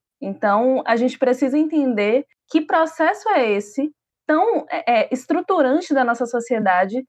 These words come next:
que se reflete, inclusive, na, no, na forma como a gente aprende a ser psicólogo, na graduação e fora dela. Então, eu acho que a gente precisa lembrar de onde veio essa psicologia, é, quem criou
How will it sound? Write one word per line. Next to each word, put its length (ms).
que 120
se 120
reflete, 480
inclusive, 480
na, 200
no, 180
na 200
forma 320
como 160
a 60
gente 260
aprende 420
a 60
ser 200
psicólogo, 640
na 140
graduação 640
e 80
fora 240
dela. 320
Então, 340
eu 120
acho 280
que 540
a 80
gente 240
precisa 380
lembrar 380
de 100
onde 200
veio 300
essa 200
psicologia, 800
é, 280
quem 300
criou 440